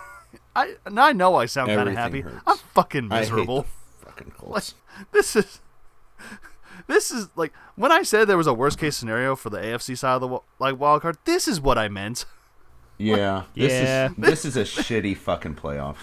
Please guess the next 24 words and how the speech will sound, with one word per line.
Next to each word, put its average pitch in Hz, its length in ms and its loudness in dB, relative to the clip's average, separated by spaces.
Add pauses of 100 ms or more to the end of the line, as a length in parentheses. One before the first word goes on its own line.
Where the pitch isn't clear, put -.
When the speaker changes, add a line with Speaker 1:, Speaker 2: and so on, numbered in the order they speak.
(200)
Speaker 1:
Like, - 320 -4 (720)
like, 214 240 -6 (220)
N 320 200 4
F 415 60 2
C 320 180 0
side, 233 400 4
I'm 202 200 4
okay 143 320 0
with. 117 260 -4 (180)
This 320 200 0
side, 262 200 6
I'm 214 80 4
like, 160 160 2
"What 269 220 -2
the 151 80 -6
fuck?" 147 500 -4 (160)
<laughs> - 180 -18
Like, 233 180 -6 (580)
I 294 80 2
don't 320 160 4
want 190 160 6
a 147 60 2
single 262 560 -2
team 156 500 -2